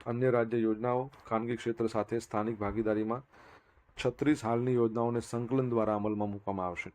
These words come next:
છત્રીસ યોજનાઓનું સંકલન થશે. ઓછી ઉત્પાદકતા, ઓછી પાકની તીવ્રતા,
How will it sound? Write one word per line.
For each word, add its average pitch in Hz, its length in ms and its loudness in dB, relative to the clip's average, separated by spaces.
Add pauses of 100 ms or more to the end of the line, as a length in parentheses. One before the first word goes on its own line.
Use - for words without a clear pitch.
છત્રીસ 117 320 -4
યોજનાઓનું 107 320 -2
સંકલન 98 320 -6
થશે. 92 300 -14 (1160)
ઓછી 131 220 0
ઉત્પાદકતા, 117 680 -2 (540)
ઓછી 123 200 -4
પાકની 117 400 -2
તીવ્રતા, 113 500 -2